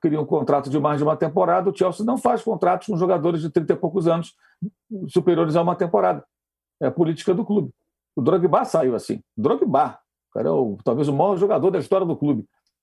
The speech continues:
Não, por quê? Porque você tem que pensar também na gestão do clube. Um jogador mais veterano, que pode virar um reserva, que custa uma,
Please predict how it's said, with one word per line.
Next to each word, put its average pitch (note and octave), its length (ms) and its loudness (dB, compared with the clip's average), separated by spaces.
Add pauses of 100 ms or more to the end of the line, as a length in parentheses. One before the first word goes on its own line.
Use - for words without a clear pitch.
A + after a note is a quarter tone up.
(320)
Não, E3 220 -4
por F3 160 -4
quê? G#3 120 4
Porque - 220 -4 (180)
você - 120 -8
tem G3+ 80 0
que D#3+ 40 -8
pensar F#3+ 300 2
também G3 240 0
na A3+ 80 0
gestão A#3+ 300 0
do C4+ 100 -2
clube. G#3 240 2 (340)
Um D3 120 0
jogador E3 500 2
mais D#3+ 180 0
veterano, F#3+ 440 2
que C3+ 80 -6
pode F#3+ 260 0
virar F#3 220 2
um - 20 -2
reserva, D#3 540 0 (480)
que C3+ 80 -6
custa F#3 340 -2
uma, D3 440 -2